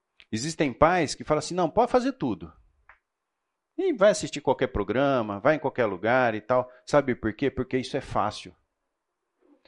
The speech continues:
Agora, o que a Bíblia manda é que a gente possa ter a palavra nas nossas mentes e no nosso coração, pra que a gente ensine os nossos filhos:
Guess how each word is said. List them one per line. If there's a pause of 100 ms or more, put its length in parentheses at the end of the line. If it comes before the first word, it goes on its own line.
(120)
Agora,
o
que
a
Bíblia
manda (540)
é
que
a
gente
possa
ter
a
palavra
nas
nossas
mentes
e
no
nosso
coração, (360)
pra
que
a
gente
ensine
os
nossos
filhos: